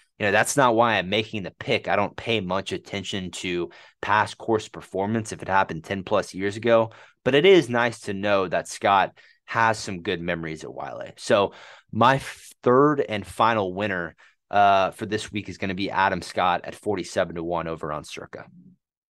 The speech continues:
Okay, moving into the dark horse for the week, I have Matt Kuchar top ten at plus five fifty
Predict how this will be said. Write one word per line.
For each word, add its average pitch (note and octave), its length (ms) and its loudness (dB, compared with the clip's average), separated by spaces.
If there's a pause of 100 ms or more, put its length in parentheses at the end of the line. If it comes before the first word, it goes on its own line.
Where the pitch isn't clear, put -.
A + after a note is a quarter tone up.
(540)
Okay, C#3+ 180 4
moving D#3 380 4
into C#3+ 560 2
the A2+ 200 -2
dark G#2+ 340 2
horse F#2+ 340 -6
for - 180 -6
the F#2 80 -2
week, E2+ 300 -6
I F2+ 120 4
have G#2 260 0
Matt F#2 420 -2
Kuchar G#2+ 540 -4
top - 340 -2
ten F#2+ 200 -6
at - 120 -10
plus G2+ 260 -2
five G2+ 440 0
fifty G2+ 640 -6